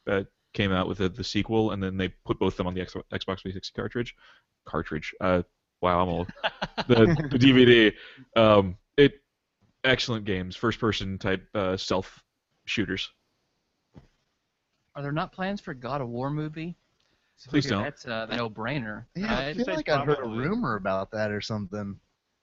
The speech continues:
Speaker 4: a
Speaker 1: I mean, this
Speaker 4: long time ago.
Speaker 3: But
Speaker 1: the
Speaker 3: that
Speaker 1: graphics
Speaker 3: has to be
Speaker 1: would be
Speaker 3: rated
Speaker 1: great.
Speaker 3: R. There's no way you can
Speaker 1: Oh,
Speaker 3: get
Speaker 1: yeah.
Speaker 3: it rated
Speaker 4: Yeah.
Speaker 3: R.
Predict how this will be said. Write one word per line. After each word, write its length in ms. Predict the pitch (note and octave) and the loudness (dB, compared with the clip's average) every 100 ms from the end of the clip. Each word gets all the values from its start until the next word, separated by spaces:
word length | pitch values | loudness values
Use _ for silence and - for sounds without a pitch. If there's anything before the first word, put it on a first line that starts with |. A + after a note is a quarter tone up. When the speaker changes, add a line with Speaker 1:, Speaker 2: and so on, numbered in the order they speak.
| _ _ _ _ - | _ _ _ _ -6
Speaker 4:
a 40 | B2 | 0
Speaker 1:
I 40 | |
mean, 160 | A#2+ A2+ | 2 0
this 120 | D#3+ | -2
Speaker 4:
long 140 | E3 D3+ | -4 -8
time 260 | D3 C#3+ | -8 -8
ago. 320 | A#2 - - - _ - | -8 -12 -16 -18 _ -6
Speaker 3:
But 120 | B2+ | 0
Speaker 1:
the 60 | |
Speaker 3:
that 80 | F3+ | 2
Speaker 1:
graphics 200 | B2 C#3+ | 2 0
Speaker 3:
has 140 | C#3+ C#3 | -2 -2
to 60 | A#2 | -6
be 60 | |
Speaker 1:
would 80 | A#2 | -4
be 60 | A2+ | -6
Speaker 3:
rated 140 | G#2 | -6
Speaker 1:
great. 80 | G#2+ | -10
Speaker 3:
R. 180 | G2+ G#2+ | -12 -12
There's 220 | A#2+ C3+ | -10 -6
no 220 | D3 D3 C3 | -2 0 0
way 180 | B2 A#2 | -4 -6
you 100 | A#2 | -2
can 120 | C3+ | 0
Speaker 1:
Oh, 40 | |
Speaker 3:
get 60 | A2+ | 2
Speaker 1:
yeah. 100 | F#2+ F2 - | 2 2 -6
Speaker 3:
it 60 | - | -20
rated 160 | - F#2+ | -16 -14
Speaker 4:
Yeah. 60 | F2+ | -12
Speaker 3:
R. 260 | D#2+ D2+ | -12 -16